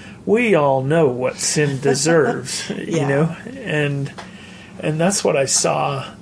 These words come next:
Speaker 1: the characters dealing with, especially the army soldiers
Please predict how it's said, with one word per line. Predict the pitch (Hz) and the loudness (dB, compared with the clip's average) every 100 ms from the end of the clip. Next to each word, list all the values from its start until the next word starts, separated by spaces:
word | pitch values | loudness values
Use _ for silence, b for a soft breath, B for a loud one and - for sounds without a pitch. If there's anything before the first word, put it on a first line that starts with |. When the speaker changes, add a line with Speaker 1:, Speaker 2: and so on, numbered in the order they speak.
| - | -12
Speaker 1:
the | 147 | -6
characters | 139 160 151 135 131 123 | -2 2 2 0 -6 -6
dealing | 127 151 135 | -2 0 0
with, | 123 120 | -2 -4
especially | 147 - 160 143 147 135 | -4 -2 0 0 0 -2
the | 135 127 127 - - | -4 -6 -6 -8 -4
army | 151 143 143 131 120 123 | 0 0 -2 -4 -8 -8
soldiers | - - 143 139 160 120 - - | -4 2 2 2 -4 -10 -12 -12